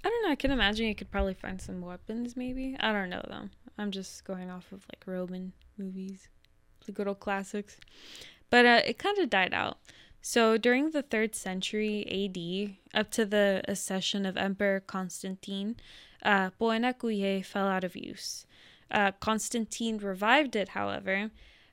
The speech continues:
now <laughs> with only serpents to be added in the sack. <laughs> Well, over two, well over two hundred years later, Emperor Justinian, uh, reinsti-, reinstituted,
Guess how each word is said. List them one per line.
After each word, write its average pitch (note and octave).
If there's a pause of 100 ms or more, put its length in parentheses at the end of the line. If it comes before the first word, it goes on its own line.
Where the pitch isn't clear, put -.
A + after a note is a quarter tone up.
now A3+ (220)
<laughs> -
with B3
only A#3
serpents G#3+
to A3
be G3
added F#3
in F#3+
the F#3+
sack. -
<laughs> - (720)
Well, A#3+ (120)
over B3
two, B3
well B3
over A#3+
two B3
hundred A3
years G#3
later, F#3
Emperor A3
Justinian, G#3 (260)
uh, F#3
reinsti-, G#3 (760)
reinstituted, G#3+